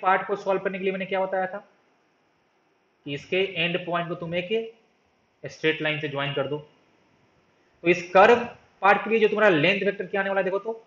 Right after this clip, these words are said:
जो तुम्हारा L vector आएगा, वो आएगा टू R plus आई cap। देखो तो,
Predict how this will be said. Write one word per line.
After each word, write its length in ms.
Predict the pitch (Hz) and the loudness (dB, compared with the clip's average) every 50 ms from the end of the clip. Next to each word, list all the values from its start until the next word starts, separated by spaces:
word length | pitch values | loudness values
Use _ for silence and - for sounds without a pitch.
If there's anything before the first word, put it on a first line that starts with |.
| _ _ _ _ _ _ _ | _ _ _ _ _ _ _
जो 40 | 135 | -12
तुम्हारा 300 | - 147 156 170 170 - - | -6 0 2 4 4 4 2
L 160 | 175 185 202 190 | 4 4 4 4
vector 260 | 208 202 - 208 202 | 4 4 4 6 6
आएगा, 280 | 196 196 190 175 160 | 8 8 8 6 6
वो 140 | 143 151 170 | 6 6 4
आएगा 240 | 175 180 185 185 185 | 4 4 4 4 4
टू 480 | 185 185 - - - 233 269 277 277 269 | 2 0 -6 -10 -6 -4 -2 4 4 6
R 340 | 220 180 156 165 165 170 165 160 - _ _ _ _ _ _ _ _ _ _ _ _ _ _ _ _ _ _ _ _ _ _ _ _ _ _ _ | 6 8 6 6 4 2 -2 -6 -12 _ _ _ _ _ _ _ _ _ _ _ _ _ _ _ _ _ _ _ _ _ _ _ _ _ _ _
plus 340 | 160 165 175 180 185 180 180 | 4 6 6 6 6 4 0
आई 200 | - 135 127 127 | 0 0 0 0
cap। 260 | 120 - 127 117 113 127 | -2 -4 -6 -6 -6 -6
देखो 140 | 143 139 170 | -6 -6 -6
तो, 240 | 170 190 196 196 | -4 -6 -8 -8